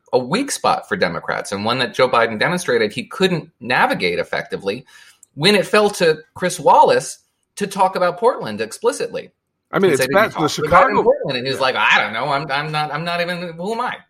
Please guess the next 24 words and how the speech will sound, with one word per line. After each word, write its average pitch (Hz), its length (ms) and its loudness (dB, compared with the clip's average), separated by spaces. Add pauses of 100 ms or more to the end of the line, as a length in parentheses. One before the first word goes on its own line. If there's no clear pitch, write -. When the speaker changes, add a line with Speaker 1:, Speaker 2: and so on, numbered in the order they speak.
Speaker 2:
<laughs> - 120 -20
Speaker 1:
What 160 140 -8
am 202 80 -6
I 220 80 -4
gonna 170 180 -6
say 107 180 -2
to 101 60 -2
the, 101 120 0
to 95 220 -10 (100)
the 92 60 -12 (220)
guy 101 100 -6
in 92 80 -8
Portland? 90 380 -6
Me, 131 320 -2
the 104 140 -4
head 117 140 2
of 110 80 0
the 113 60 -6
Democratic 107 460 -2
Party, 98 240 0
the 117 200 -8
im-, 117 200 -4
personal 165 360 -4
embodiment, 113 540 0